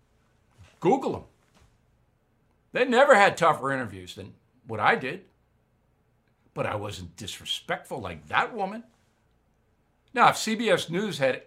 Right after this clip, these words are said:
any standards, which it does not, they'd send her to a re-education camp. This is how you ask the question. It's not that the question was offensive.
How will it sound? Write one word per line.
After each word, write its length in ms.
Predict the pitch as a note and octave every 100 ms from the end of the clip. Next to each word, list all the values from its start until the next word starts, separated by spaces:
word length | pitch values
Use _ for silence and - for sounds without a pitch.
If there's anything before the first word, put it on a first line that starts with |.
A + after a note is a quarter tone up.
| -
any 300 | D#3+ A#3+ G3
standards, 600 | - - F#2+ F2+ D3+ C#3+
which 200 | B2+ -
it 280 | A#2+ G2 F#2
does 320 | D#3 G3 -
not, 360 | D#2 C#2+ E3+ _ _ _ _ _ _ _ _ _ _ _ _ _ _ _ _ _ _ -
they'd 240 | G#3+ A3
send 260 | - F#3+ G3
her 80 | F3+
to 180 | F#3
a 40 | F3
re-education 840 | D#3 G3 G3+ G#3 - B3 C4 G#2+
camp. 320 | F2+ F#2+ - _ _ _ _ -
This 160 | A3 D#4+
is 160 | C4
how 140 | G#3 G3+
you 240 | G#3 G3+
ask 220 | G3+ G3+
the 60 | A3
question. 380 | - C4+ - - - - -
It's 180 | G#3 -
not 240 | C#4+ C#4+
that 140 | C#4
the 80 | C4
question 720 | A#3+ - A#3 C4 C4 - A#3
was 220 | A3 G3+ -
offensive. 640 | - B3 C#4 - B2 -